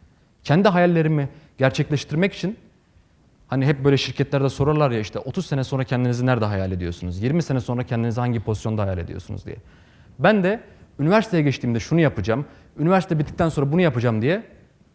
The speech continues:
kendi kendime liste geliştirmeye başladım. Tabii bu listeyi biraz abarttığımı söyleyen insanlar da olur. Ya böyle kırk sene sonrasını düşünürken biraz böyle, çünkü benim için böyle hiç gülmeyen, çok asık suratlı insan diye hep söylerler. Bir de böyle giyinişim sürekli ceketli falan olduğu için böyle iki,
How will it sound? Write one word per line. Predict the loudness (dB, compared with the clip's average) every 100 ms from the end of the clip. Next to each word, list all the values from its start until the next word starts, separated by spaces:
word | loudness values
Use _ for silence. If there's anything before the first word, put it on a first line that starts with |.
| _ _
kendi | 2 2 4
kendime | 2 2 2
liste | 2 2
geliştirmeye | 0 0 -4 -4 -4
başladım. | -6 -8 -10 -12 _ _ _ _
Tabii | -2 0 0
bu | 0
listeyi | -2 -2 0 2
biraz | 2 2
abarttığımı | 2 2 2 -2
söyleyen | 2 2 2 0
insanlar | -2 -2 0 0
da | 0
olur. | -2
Ya | 0 0
böyle | -2
kırk | -6 -6
sene | -4
sonrasını | -2 -4 -6 -4
düşünürken | -4 -4 -4 -4 -2
biraz | -2 0
böyle, | -2 -2
çünkü | -4 -4 -6 -8 -20 -20 _ -4
benim | -2 -2
için | -2 -2
böyle | -2 -2 -6 -20 -16
hiç | -12 -10
gülmeyen, | -4 -2 0 -2 -4
çok | -6 -6
asık | -8 -10
suratlı | -8 -4 -2 -2 -4 -8 -20 -10
insan | -6 -2 0 -2 -6 -10 -4
diye | -2
hep | -4 -6
söylerler. | -4 -2 -2 0 0
Bir |
de | 0
böyle | 0 0
giyinişim | 0 0 -2 -4
sürekli | -6 -4
ceketli | -4 -4 -6 -6
falan | -4 -2 -4
olduğu | -4
için | -4 -4
böyle | -4 -4
iki, | -4